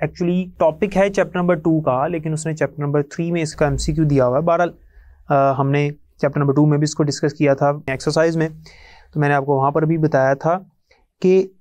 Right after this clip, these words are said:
जितनी भी कीज़ हैं, उनमें सेकेंडरी की ऐसी की होती है जो कि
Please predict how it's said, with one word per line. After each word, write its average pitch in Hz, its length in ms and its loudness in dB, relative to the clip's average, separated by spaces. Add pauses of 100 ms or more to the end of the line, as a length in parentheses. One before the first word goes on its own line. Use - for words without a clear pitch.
(240)
जितनी 160 440 0
भी 233 120 4
कीज़ 196 380 4
हैं, 147 220 2
उनमें 165 600 0
सेकेंडरी 160 580 0
की 180 260 0
ऐसी 160 300 0
की 156 180 -2
होती 139 300 -4
है 143 140 0
जो 143 180 -2
कि 151 120 -2